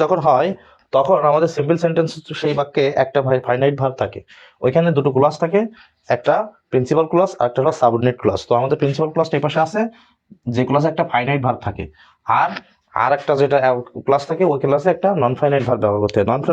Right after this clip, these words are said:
ফাইনাইট ভার্ব আমরা জানি না কিছু ভাবে। নন ফাইনাইট ভার্ব হলো তিনটা ভাগে ভাগ করা হয়, একটা হলো পার্টিসিপল, জেরান্ড আর ইনফিনিটিভ। তো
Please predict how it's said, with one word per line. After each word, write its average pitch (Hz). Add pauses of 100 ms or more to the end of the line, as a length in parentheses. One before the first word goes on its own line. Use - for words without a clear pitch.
ফাইনাইট 170
ভার্ব 156
আমরা 156
জানি 135
না 120
কিছু 110
ভাবে। 127 (680)
নন 135
ফাইনাইট 160
ভার্ব -
হলো 185 (500)
তিনটা 143 (120)
ভাগে 131
ভাগ 117
করা 131
হয়, 160
একটা -
হলো 151 (540)
পার্টিসিপল, 139
জেরান্ড 143
আর 139
ইনফিনিটিভ। 110 (440)
তো -